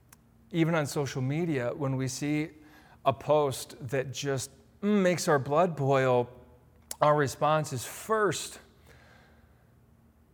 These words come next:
"God, help my love to increase and overflow for them. Help my love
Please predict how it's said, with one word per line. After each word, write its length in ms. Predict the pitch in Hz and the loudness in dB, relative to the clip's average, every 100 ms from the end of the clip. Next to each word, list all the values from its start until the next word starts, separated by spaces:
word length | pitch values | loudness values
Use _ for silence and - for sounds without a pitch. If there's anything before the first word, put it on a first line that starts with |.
| _ | _
"God, 200 | - 139 | -8 -4
help 200 | 107 135 | -2 -4
my 140 | 139 127 | -4 -6
love 240 | 123 123 113 | -6 -8 -10
to 120 | 120 | -10
increase 720 | 117 110 - - 131 113 - - | -8 -8 -10 -10 -10 -10 -14 -12
and 100 | 120 | -10
overflow 480 | 110 107 - 117 | -8 -12 -10 -10
for 160 | 117 117 | -10 -12
them. 280 | 95 - - _ _ - _ _ _ _ _ _ _ _ _ _ _ - _ _ _ - _ | -14 -14 -20 _ _ -20 _ _ _ _ _ _ _ _ _ _ _ -20 _ _ _ -20 _
Help 240 | - 135 147 | -12 -8 -6
my 160 | 127 | -6
love 460 | 123 123 123 127 | -4 -6 -6 -8